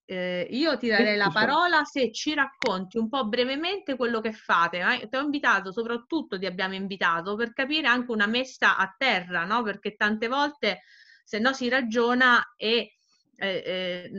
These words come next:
Speaker 1: no, non stiamo parlando di massimi sistemi, stiamo parlando proprio dei bisogni primari delle persone e quindi, diciamo, come arrivarci. Andrea, passo a te la parola, anche se
Speaker 2: Allora, ehm,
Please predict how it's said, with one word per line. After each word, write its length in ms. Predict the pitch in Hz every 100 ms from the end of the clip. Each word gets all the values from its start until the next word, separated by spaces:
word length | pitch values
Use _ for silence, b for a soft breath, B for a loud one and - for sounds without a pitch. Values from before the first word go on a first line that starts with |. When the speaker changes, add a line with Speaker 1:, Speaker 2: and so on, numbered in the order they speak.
| -
Speaker 1:
no, 160 | 214 196
non 160 | 220
stiamo 280 | 220 320 285
parlando 420 | 208 196 196 190
di 100 | 185
massimi 440 | 185 185 - 185 170
sistemi, 540 | 160 185 - 170 170
stiamo 260 | 165 247 214
parlando 400 | 214 233 285 240
proprio 260 | 220 214 208
dei 160 | 202
bisogni 440 | 180 196 269 262 220
primari 480 | 196 214 233 180 175
delle 200 | 170 165
persone 640 | 170 - - 151 160 165
e 120 | - 180
quindi, 260 | 240 208
diciamo, 360 | 180 180 180 185
come 220 | 208 208
arrivarci. 720 | 180 196 180 151 - - - - _ _ _ _
Andrea, 360 | 180 196 247 311
passo 280 | 220 214 214
a 80 |
te 120 | 214 208
la 100 | 196
parola, 440 | 196 180 165 156
anche 360 | 175 185 - 175
se 180 | 180
Speaker 2:
Allora, 560 | 131 143 143 131 131 -
ehm, 1000 | 135 135 131 131 127 123 123 120 123 -